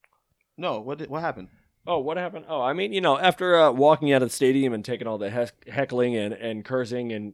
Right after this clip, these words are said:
Speaker 2: and yelling and all, he stomped on the ne-, on the Celtics logo. I mean, I know, uh, a lot of us feel a certain type of way about that. I know a particular fan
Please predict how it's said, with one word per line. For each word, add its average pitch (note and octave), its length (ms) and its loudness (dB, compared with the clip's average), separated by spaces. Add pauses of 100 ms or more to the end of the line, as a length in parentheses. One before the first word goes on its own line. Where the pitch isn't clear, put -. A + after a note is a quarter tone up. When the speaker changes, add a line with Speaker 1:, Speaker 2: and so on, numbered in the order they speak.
Speaker 2:
and A#2+ 160 -4
yelling C3 240 0
and C#3 60 -2
all, C3 80 2
he F3+ 140 -2
stomped C3 300 -4
on C#3+ 100 -6 (140)
the C#3+ 80 -12
ne-, - 180 -14
on C3+ 180 -6
the C3+ 80 -6
Celtics D#3 460 -8
logo. F3 320 -12 (840)
I C#3+ 80 4
mean, D#3 160 6
I D3+ 140 8
know, F3+ 280 8
uh, D#3+ 360 10
a B2+ 100 6
lot C3+ 200 8
of C3 120 4
us D3+ 140 6
feel F3+ 180 0
a B2 40 -6
certain F3 200 -6
type F3 160 0
of D#3+ 80 -2
way D#3+ 120 0
about D3 260 0
that. D#3 260 0
I C#3 120 4
know A#3 160 6
a C3 80 6
particular A3+ 600 4
fan A#2 460 4